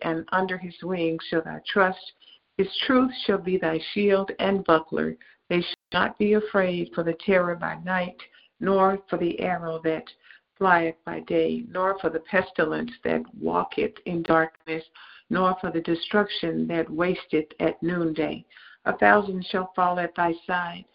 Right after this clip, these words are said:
and ten thousand at thy right hand, but it shall not come nigh thee.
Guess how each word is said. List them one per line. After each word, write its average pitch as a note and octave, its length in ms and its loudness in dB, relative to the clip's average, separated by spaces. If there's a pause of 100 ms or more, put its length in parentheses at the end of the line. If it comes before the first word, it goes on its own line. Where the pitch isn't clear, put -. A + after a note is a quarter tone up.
(280)
and F#3 160 -6
ten G3+ 220 2
thousand F3 460 0
at D#3+ 180 0
thy E3 100 -6
right E3+ 300 0
hand, F3 440 -10 (380)
but G3 180 2
it G#3 160 4 (140)
shall A#3 240 6
not E3 300 0
come E3+ 260 -6
nigh D#3+ 320 -4
thee. D#3 260 -6